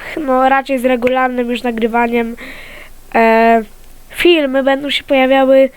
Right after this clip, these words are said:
w każdy piątek. I spróbuję, żeby był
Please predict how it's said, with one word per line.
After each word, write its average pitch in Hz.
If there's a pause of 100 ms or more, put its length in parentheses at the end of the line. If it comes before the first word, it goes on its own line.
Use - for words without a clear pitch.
(240)
w -
każdy 311
piątek. 247 (1500)
I 302
spróbuję, 269
żeby 247
był 247